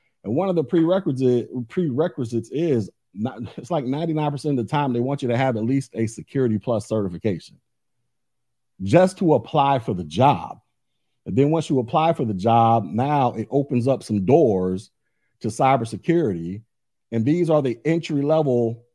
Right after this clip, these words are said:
cybersecurity jobs that are now available to you.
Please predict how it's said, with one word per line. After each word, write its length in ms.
cybersecurity 920
jobs 600
that 260
are 140
now 320
available 600
to 160
you. 160